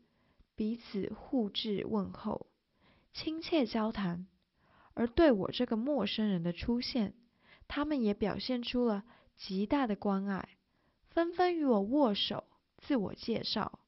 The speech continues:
让我感觉到他们的热情与友善。虽然有可能我根本搞不清楚每一个人的名字，但我知道他们都是非常善良的人们，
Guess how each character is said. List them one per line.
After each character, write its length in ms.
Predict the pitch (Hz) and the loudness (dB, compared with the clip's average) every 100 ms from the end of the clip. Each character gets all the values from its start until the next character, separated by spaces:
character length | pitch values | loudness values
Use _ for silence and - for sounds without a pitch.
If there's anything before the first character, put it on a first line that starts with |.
| _ _ _ - - _ | _ _ _ -20 -20 _
让 240 | - 349 254 | 2 2 4
我 260 | 196 190 | 4 4
感 260 | 208 208 180 | 2 -2 -2
觉 220 | 185 185 | -2 -2
到 340 | 208 214 196 - | 0 -2 -2 -6
他 200 | - - | -8 -4
们 120 | 254 202 | -2 0
的 140 | 202 | 0
热 240 | 269 285 | 4 4
情 440 | 202 - 190 180 196 _ | 2 -4 -10 -10 -12 _
与 120 | 202 | -2
友 200 | 196 - | -2 -4
善。 260 | - 226 - _ _ _ _ _ _ _ _ _ _ | -8 -8 -8 _ _ _ _ _ _ _ _ _ _
虽 280 | - 269 269 | -6 0 4
然 340 | 254 208 208 214 _ _ - | 4 4 2 -2 _ _ 0
有 180 | 202 | 0
可 220 | 214 240 202 | 2 2 2
能 320 | 180 175 190 | 2 -2 -2
我 140 | 185 | -4
根 200 | 180 226 | 0 0
本 140 | 214 202 | 0 -2
搞 220 | 180 - | -4 -4
不 160 | 226 | -6
清 260 | 233 285 294 | -6 -6 -6
楚 160 | 254 202 | -4 -4
每 160 | 175 | -4
一 140 | - 214 | -6 -2
个 140 | 220 | 0
人 180 | 175 170 | 0 0
的 100 | 196 | -2
名 320 | 190 165 160 | -2 -2 -4
字， 300 | 185 220 - - _ _ _ _ - - _ | -6 -6 -6 -8 _ _ _ _ -20 -20 _
但 180 | 381 320 | -2 0
我 120 | 202 180 | 0 -2
知 240 | - 208 | -2 -2
道 280 | 208 - - - _ _ | 0 -4 -8 -20 _ _
他 160 | - 240 | -2 2
们 180 | 226 | 2
都 160 | 214 214 | 2 0
是 180 | - 214 | 0 -4
非 300 | - 277 285 | 2 2 2
常 300 | 247 196 180 | 0 0 0
善 300 | 220 190 170 | 0 -2 -2
良 220 | - - | -8 -6
的 120 | 190 | -2
人 180 | 170 165 | 0 -2
们， 300 | 170 185 | -2 -4